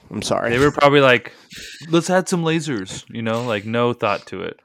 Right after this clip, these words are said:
Speaker 1: So you get realize, like, Inquisitor ship.
Speaker 2: No.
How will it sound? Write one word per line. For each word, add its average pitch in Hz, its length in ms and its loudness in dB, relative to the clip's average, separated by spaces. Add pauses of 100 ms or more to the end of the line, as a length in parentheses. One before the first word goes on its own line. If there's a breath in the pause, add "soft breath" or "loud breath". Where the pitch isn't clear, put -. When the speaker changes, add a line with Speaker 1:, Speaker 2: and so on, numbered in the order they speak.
(160)
Speaker 1:
So 175 140 6
you 165 100 4
get 165 80 0
realize, 147 380 8
like, 131 300 6 (1400 soft breath)
Inquisitor 262 460 4
ship. 233 300 0
Speaker 2:
No. - 1600 -10